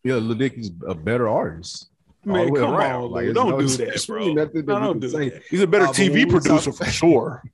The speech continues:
Speaker 1: <laughs> When we talking about anticipation, you know what? I never really listened to a, a Jack Harlow project, the album. I heard him on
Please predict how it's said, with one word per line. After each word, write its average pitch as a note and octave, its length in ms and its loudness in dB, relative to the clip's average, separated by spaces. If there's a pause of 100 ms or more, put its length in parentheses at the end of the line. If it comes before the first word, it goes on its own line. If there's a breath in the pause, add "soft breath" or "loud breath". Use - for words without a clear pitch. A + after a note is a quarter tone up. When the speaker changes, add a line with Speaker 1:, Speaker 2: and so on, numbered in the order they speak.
(160)
Speaker 1:
<laughs> - 360 -10
When D3+ 100 0
we D#3+ 80 0
talking E3 400 0
about A#2 400 -2 (300 soft breath)
anticipation, A2+ 880 -2
you A#2 100 -2
know C3 100 0
what? C3 280 0 (300 soft breath)
I E3+ 180 0
never E3+ 200 -2
really C#3 280 0
listened A2+ 380 -4
to G#2+ 300 -4
a, E2+ 260 -4
a F2 80 -6
Jack G#2+ 340 -4
Harlow G2+ 320 -4
project, F#2+ 460 -6
the D2+ 120 -10
album. F#2+ 320 -4
I E2+ 80 -4
heard G2+ 180 -4
him G2 100 -8
on F2+ 120 -10